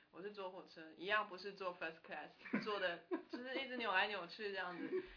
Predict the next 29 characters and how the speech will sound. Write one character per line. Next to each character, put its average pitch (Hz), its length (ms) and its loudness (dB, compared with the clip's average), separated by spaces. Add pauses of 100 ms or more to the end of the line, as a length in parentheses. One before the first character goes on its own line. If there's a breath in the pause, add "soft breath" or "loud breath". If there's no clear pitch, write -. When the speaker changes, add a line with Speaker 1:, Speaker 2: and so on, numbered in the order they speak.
(320 loud breath)
Speaker 1:
又 233 180 0
睡 269 120 0
得 214 80 2
不 202 80 -4
太 220 160 8
好， 165 260 0
只 160 100 -6
要 190 160 4
车 220 160 -4
子 196 160 -4
一 202 60 -2
停 175 240 -8
下 185 140 -2
来， - 240 -6
就 175 180 -4
会 180 180 0
很 180 180 -10
紧 170 140 -8
张 156 160 -8
的 151 340 -10
停 147 200 -16
下 156 100 -10
来， 147 300 -10
就 175 140 -14
是 180 160 -10 (480)
看 175 240 -10 (480)
到 165 180 0
哪 143 100 -12
一 - 60 -14